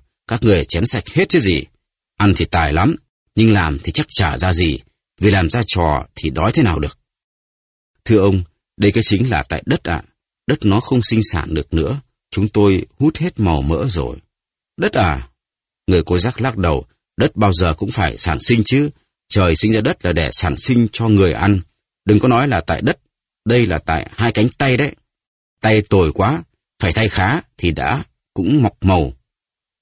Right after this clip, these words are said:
Phà cập bến, hai người cô giác khỏe mạnh, mặt đỏ ửng, đôi chân vạm vỡ,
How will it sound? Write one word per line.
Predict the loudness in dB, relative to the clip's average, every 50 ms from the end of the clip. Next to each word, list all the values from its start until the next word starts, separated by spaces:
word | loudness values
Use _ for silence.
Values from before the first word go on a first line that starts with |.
| _ _ _ _ _ _ _ _ _ _ _ _ _ _ _ _ _ _ _ _ _ _ _ _ _ _ -16 -10
Phà | -6 -4 -4 -4
cập | -4 -6 -8 -8 -8
bến, | -8 -6 -6 -6 -6 -8 -12 _ _ _ _ _ _ _ _ _
hai | -2 0 2 2
người | 2 2 0 -2
cô | -2 -2 -2
giác | -2 -2 -4
khỏe | -6 -6 -4 -4 -2 -2 -4
mạnh, | -4 -6 -6 -6 _ _ _ _ _ _ _ _ _ _ _
mặt | -4 -4 -4 -4 -4
đỏ | -4 -4 -4 -4 -6 -6
ửng, | -4 -2 -2 -2 -4 -8 -16 _ _ _ _ _ _ _ -4
đôi | 0 0 0
chân | 2 0 -2 -2 -2
vạm | -4 -6 -8 -8
vỡ, | -12 -12 -10 -8 -6 -6 -6